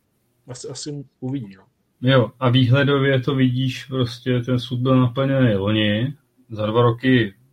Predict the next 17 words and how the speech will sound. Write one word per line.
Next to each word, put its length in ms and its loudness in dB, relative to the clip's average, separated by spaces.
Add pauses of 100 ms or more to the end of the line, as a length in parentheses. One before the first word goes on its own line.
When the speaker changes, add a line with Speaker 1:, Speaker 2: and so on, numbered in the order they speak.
(160)
Speaker 2:
by 120 -10
to 140 -8
byla 200 4
whisky. 640 -4 (720)
Chceš 160 -8
to 120 -2
stáčet 480 0
v 60 -10
těch 220 -4
třech 240 -2
letech, 460 0
nebo 240 -2
spíš 320 -10
máš 200 -6
představu, 500 -6
že 80 -12
to 240 -8